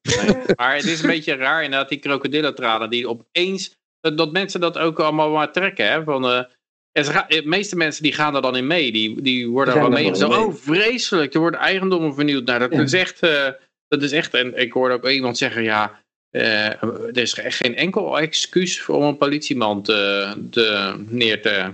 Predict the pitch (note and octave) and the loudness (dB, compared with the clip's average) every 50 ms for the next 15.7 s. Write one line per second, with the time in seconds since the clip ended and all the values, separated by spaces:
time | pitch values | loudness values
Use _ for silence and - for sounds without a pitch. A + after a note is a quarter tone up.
0 | - - - C3 - - C#3+ - - _ - C3+ B2 A#2 - A2 G2+ G2+ G#2 G2+ | -8 -8 -6 -6 -2 -2 -4 -6 -6 _ 0 2 2 2 4 2 2 2 0 0
1 | F#2+ G2+ G2 - A2+ A#2 B2 B2+ B2+ D3+ E3+ E3 D#3 D3 C3+ B2+ C3 D#3+ D3+ - | 0 -2 0 2 2 4 4 4 2 2 0 0 0 -4 -6 -2 0 0 0 0
2 | C#3 B2+ E3 F3+ D#3 D#3 D3+ - C3+ B2+ C3 C3 C3 F3 F#3 F3+ D3+ C#3 C#3 C3+ | 0 0 2 2 2 0 -2 -2 -2 -4 -4 -2 2 2 2 2 2 0 2 2
3 | C3+ B2+ B2+ B2+ D3 E3 E3 C#3 C3+ C3 B2+ B2 A#2+ A#2+ A#2+ A#2+ A2+ A2 A#2 B2+ | 2 0 0 0 0 0 2 0 -2 -2 0 2 2 2 2 2 0 2 2 2
4 | C3+ C#3 B2 G2+ G2 G2 G2+ G#2 - G#2 G#2+ G#2 G#2 - G#2 G2 A#2+ G#2+ G#2+ G2+ | 2 2 0 2 2 2 2 0 0 0 0 0 0 -2 0 2 2 2 2 2
5 | G2 A#2+ B2+ C3 B2+ - A2 A2 G#2+ - - C#3 C#3 B2+ A#2+ A2+ G#2+ G#2+ A2+ B2 | 2 0 0 0 0 0 0 0 0 0 0 2 2 2 2 2 2 2 2 2
6 | B2+ A2+ G2 F2+ F2+ F2+ - G#2+ A2 A2 G#2+ G#2 G#2+ G2+ F2+ - G#2 G#2+ G2+ G#2 | 2 0 0 -2 -2 -2 0 2 2 2 2 2 0 0 0 2 2 2 2 2
7 | A2+ G#2+ G2+ G2 F#2 G2 G2 F#2+ G2+ F#2+ F#2 G2 F#2+ F#2+ G2 G2 A2+ A#2+ G#2+ F#2+ | 0 0 0 -2 0 0 2 2 2 2 2 2 0 2 2 2 2 2 2 0
8 | - - - G2 G#2 G2+ G#2 A#2 A#2 - - - - - _ _ _ - - F#3+ | -2 0 2 2 2 4 4 2 0 0 -6 -12 -14 -20 _ _ _ 2 2 4
9 | - D#3+ C#3+ C3+ B2+ B2+ B2+ C3+ - - - - B2+ B2+ B2 A2 G2+ - - - | 4 2 2 2 0 0 -2 -2 -4 -6 -6 0 2 2 2 2 0 -2 0 0
10 | D3 D3 C3+ C3+ C3+ C3 A#2 G#2+ G#2 - G#2+ A2+ A2 F#2+ - F#2+ F2+ F#2+ F#2+ - | 2 2 2 2 2 2 2 2 2 2 2 2 0 2 0 0 0 0 -2 -4
11 | - - - B2 C3+ D3 D#3+ D3 C3 - - - - _ _ _ _ _ _ - | -8 0 2 2 2 2 -2 -2 -4 -6 -8 -8 -10 _ _ _ _ _ _ 0
12 | A2 G#2+ G#2 A2+ A#2 A2+ - B2+ B2 A#2+ B2 A#2 G#2+ A#2+ C3+ D#3 C#3+ B2+ A#2 A#2 | 4 4 6 6 4 2 2 0 0 0 0 -2 0 2 2 2 2 0 0 0
13 | A#2 - A#2+ A2+ A2 - - G#2+ G#2+ G#2 G#2 G#2 - A2+ G2 - - A2+ G#2 G2 | 0 2 2 0 0 0 0 0 0 2 2 0 0 0 0 2 2 2 2 2
14 | F#2+ A#2+ C#3 C3+ B2+ G#2 G#2 G#2+ G#2 G#2 G#2 G#2 G#2+ - A#2 A2+ B2+ C3 - - | 2 2 2 2 2 2 2 2 2 2 2 2 2 0 0 0 2 2 2 0
15 | - - - - - B2 B2 A2 - A#2 - - - | -2 -2 -6 -2 2 2 2 2 2 -2 -4 -4 -6